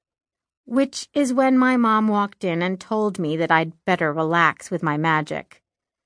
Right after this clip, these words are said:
"If you want to go to camp,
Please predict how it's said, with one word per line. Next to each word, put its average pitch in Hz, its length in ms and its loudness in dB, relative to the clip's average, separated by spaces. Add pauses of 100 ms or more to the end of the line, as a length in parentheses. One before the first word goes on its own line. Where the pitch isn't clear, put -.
(580)
"If 240 180 -2
you 285 200 4
want 277 340 2
to 269 60 -4
go 226 220 2
to 240 120 -4
camp, 190 560 -4